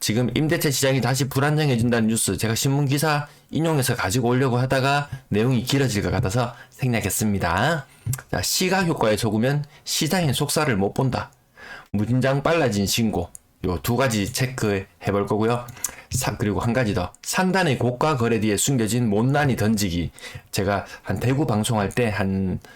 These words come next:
한 네 달, 다섯 달 전쯤에 요 곡 뒤에 못난이 던지기 현상에 대해서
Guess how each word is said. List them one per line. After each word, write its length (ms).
한 120
네 220
달, 200
다섯 320
달 220
전쯤에 720
요 240
곡 320
뒤에 340
못난이 520
던지기 420
현상에 420
대해서 540